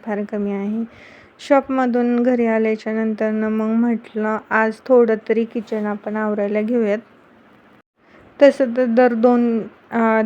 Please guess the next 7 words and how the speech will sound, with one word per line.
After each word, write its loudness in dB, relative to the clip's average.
दीड 8
दोन 2
महिन्यामध्ये 0
माझं -2
किचन -4
आवरणं -2
असतं, -6